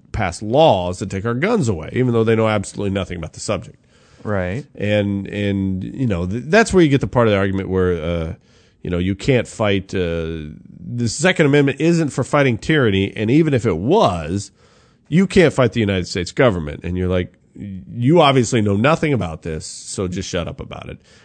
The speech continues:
Speaker 1: And you realize that this person has no basis. They haven't studied, you know, a rebellion. They have no, they have no history in their mind. And, you know,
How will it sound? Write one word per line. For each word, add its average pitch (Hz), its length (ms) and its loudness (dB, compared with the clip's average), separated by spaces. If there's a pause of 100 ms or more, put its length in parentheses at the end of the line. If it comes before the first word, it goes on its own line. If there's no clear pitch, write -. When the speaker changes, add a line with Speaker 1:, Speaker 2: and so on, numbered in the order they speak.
(160)
Speaker 1:
And 92 500 -2
you 110 140 2
realize 139 380 6
that 110 100 -4
this 123 140 0
person 127 380 0
has 107 200 0
no 104 420 2 (500)
basis. 104 440 2
They 139 100 2
haven't 110 260 0
studied, 90 720 -4
you 101 160 -4
know, 78 500 -6
a 87 100 -8
rebellion. 85 800 -6
They 87 140 -4
have 92 180 -2
no, 82 400 -8 (280)
they 87 180 -4
have 90 100 -4
no 87 220 -2
history 95 560 -4
in 87 100 -2
their 87 140 -4
mind. 78 720 -6
And, 147 260 -2
you 190 100 2
know, 85 200 -2